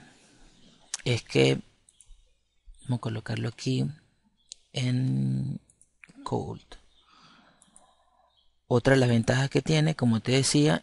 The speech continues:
es que simplemente lo único que tienes que realizar es lo siguiente. Te vas a Tools, a Options,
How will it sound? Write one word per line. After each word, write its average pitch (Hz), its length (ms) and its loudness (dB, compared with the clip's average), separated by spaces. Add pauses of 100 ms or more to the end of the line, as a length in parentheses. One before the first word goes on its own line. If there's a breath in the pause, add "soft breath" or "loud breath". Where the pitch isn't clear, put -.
es 127 200 -2
que 143 360 0 (2500)
simplemente 165 960 2 (680 soft breath)
lo 135 180 4
único 143 280 4
que 127 100 -2
tienes 131 540 -2
que 139 380 2
realizar 123 1000 2 (1900)
es 131 460 0
lo 120 220 -2
siguiente. 135 640 0 (840)
Te 117 140 -4
vas 110 260 -2
a 107 80 -4
Tools, 175 640 0 (500 loud breath)
a 117 180 2
Options, 170 840 2